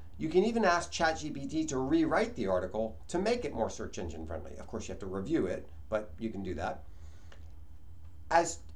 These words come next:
you can also ask Chat G P T to write a compelling and interesting tweet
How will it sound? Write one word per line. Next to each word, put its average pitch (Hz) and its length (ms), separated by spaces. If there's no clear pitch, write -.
you 175 100
can 175 140
also 208 300
ask 156 280
Chat 139 300
G 135 120
P 113 140
T 113 220
to 117 120
write 139 220
a 143 60
compelling 151 600
and 131 80
interesting 143 520
tweet - 460